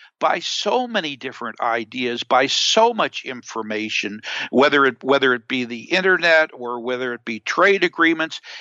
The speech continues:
It's all way more complex than any one individual or group of individuals feels that it can manage. And in that sense of being overwhelmed, including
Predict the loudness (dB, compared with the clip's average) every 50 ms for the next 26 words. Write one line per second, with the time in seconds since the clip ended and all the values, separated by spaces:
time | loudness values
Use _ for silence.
0 | -10 _ -2 -2 -2 -2 -6 -6 -2 0 2 4 4 4 4 4 2 -2 -4 -2
1 | 0 2 2 2 2 -2 -4 -4 -4 -4 -4 -4 -4 0 2 4 4 2 0 -2
2 | 0 0 0 0 0 -2 -2 -2 -2 -2 -2 -2 -2 -2 -2 0 2 2 2 4
3 | 2 0 -2 -2 -4 -6 -4 -6 -6 -6 -4 -2 0 0 0 0 -2 0 2 2
4 | 2 2 2 0 0 2 2 2 0 -2 -2 -2 -2 -2 -2 -4 -4 -6 -8 -10
5 | -8 -4 0 2 2 2 2 0 0 2 2 0 -2 -4 -12 -12 -10 -6 -4 -4
6 | -2 -2 -4 -6 -8 -10 -12 -12 -12 -10 -10 -10 -10 -4 -2 0 0 2 2 2
7 | 0 0 0 2 2 2 0 -2 -4 -2 0 2 2 2 0 -2 -4 -4 -6 -4
8 | -2 -2 0 0 0 -2 0 2 2 2 2 2 2 4 4 4 2 0 -2 -2
9 | -2 -4 -8 -6 -2 0 2 2 4 4 2 2 0 -2 -8 -14